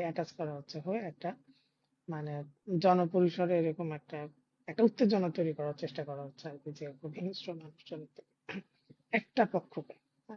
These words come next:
তো এটা শুরু হয়েছে, এটা দিয়ে উত্তেজনাকে বাড়ানোর চেষ্টা করা হচ্ছে। এরপরে এই উত্তেজনাতে,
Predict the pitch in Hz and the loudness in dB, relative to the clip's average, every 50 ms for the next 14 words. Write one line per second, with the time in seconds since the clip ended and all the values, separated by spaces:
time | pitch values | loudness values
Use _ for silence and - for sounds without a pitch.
0 | - _ _ _ _ _ - - _ _ _ _ _ _ - 190 185 185 180 175 | -20 _ _ _ _ _ -20 -20 _ _ _ _ _ _ 2 4 6 8 8 8
1 | 170 165 160 - - _ _ - 262 254 226 277 233 240 277 233 247 233 214 208 | 6 4 2 -2 -8 _ _ 6 8 8 10 8 6 6 6 6 6 8 8 6
2 | 202 196 - - 226 277 320 - _ _ _ - 247 233 202 254 254 208 185 - | 4 2 0 -2 -4 -4 -6 -10 _ _ _ 0 2 4 6 6 6 6 6 6
3 | - - 196 190 202 202 214 240 226 220 - 247 214 202 196 185 185 180 185 185 | 6 6 6 8 8 6 4 4 2 4 4 4 6 6 6 6 4 4 4 2
4 | 170 170 170 170 175 175 196 196 - - 196 - - 190 180 180 170 170 165 165 | 2 4 4 4 4 4 2 0 -2 -4 -8 -6 -4 -4 -2 -2 -2 -4 -6 -8
5 | - - - - _ _ _ _ _ _ _ _ _ _ - 233 240 233 254 247 | -12 -16 -20 -20 _ _ _ _ _ _ _ _ _ _ 6 6 6 6 6 6
6 | 247 240 240 226 214 - _ _ _ _ _ _ _ _ _ _ _ _ _ _ | 6 6 6 4 2 -2 _ _ _ _ _ _ _ _ _ _ _ _ _ _
7 | _ - 180 180 196 208 208 196 202 - 202 185 196 190 185 185 175 165 - 185 | _ 0 2 4 4 4 2 0 0 0 0 2 2 2 2 2 0 0 2 2